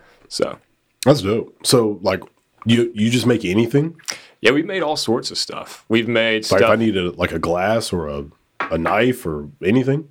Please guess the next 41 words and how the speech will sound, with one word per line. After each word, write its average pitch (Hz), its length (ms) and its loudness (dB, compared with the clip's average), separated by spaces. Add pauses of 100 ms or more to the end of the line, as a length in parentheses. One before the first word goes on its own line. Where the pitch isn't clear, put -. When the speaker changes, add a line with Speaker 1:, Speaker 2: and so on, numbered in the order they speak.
Speaker 1:
Yeah, 170 240 0
if - 120 -6
you 139 120 2
want 143 240 0
it, 110 60 0
I 110 60 4
mean, 107 140 0
we 113 120 -2
can 127 140 0
definitely 113 380 -2
three 110 200 -4
D 98 60 -4
print. 123 220 -2
If 139 140 0
it's 185 200 -2
within 175 280 2
the 139 80 0
reasonable, 117 600 -2 (200)
you 104 80 -2
know, 92 160 0 (140)
specifications 113 1000 0
to 110 140 2
be - 100 2
Speaker 2:
Mm-hmm. 95 100 -4
Speaker 1:
three 92 180 -10
D 85 100 -10
printed. - 340 -14 (240)
Speaker 2:
Okay. 120 220 2
Speaker 1:
But, 104 280 2
uh, 90 300 0 (180)
we've 117 140 2
got 120 140 4
a 107 40 2
really 110 260 -2
nice 107 280 -2
three 110 200 -4
D 101 40 -6
printer 107 280 -2
that 98 180 -2
can 101 120 -10
print 98 300 -4